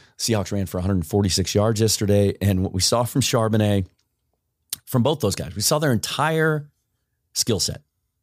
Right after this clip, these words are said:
We saw Walker making those Barry Sanders-like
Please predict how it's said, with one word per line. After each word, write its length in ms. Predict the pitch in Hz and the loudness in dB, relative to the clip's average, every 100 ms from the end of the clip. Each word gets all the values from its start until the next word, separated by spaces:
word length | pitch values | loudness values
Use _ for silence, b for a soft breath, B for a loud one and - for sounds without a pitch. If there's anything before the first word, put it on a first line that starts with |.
| _ _ _ _ _ - | _ _ _ _ _ -4
We 20 | |
saw 160 | - 135 | -2 0
Walker 340 | 120 123 117 | 0 0 2
making 280 | 107 104 104 | 2 2 2
those 160 | 95 87 | 0 -2
Barry 400 | - 123 131 127 | -4 0 2 2
Sanders-like 1040 | - 110 113 113 110 92 101 98 - | 2 2 2 4 2 2 0 0 -4